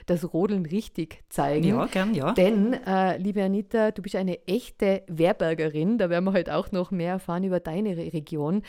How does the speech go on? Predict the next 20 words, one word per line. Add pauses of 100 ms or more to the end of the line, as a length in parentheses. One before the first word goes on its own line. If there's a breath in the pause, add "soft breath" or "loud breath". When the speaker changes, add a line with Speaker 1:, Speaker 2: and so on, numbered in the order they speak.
(320 loud breath)
Speaker 1:
Äh,
aber
du
bist
auch
eine (100)
Rodelguidin,
wenn
ich
das
so
gendern
darf.
Es
gibt
Rodelguides
und
Rodelguidinnen.
Speaker 2:
Ja,
genau.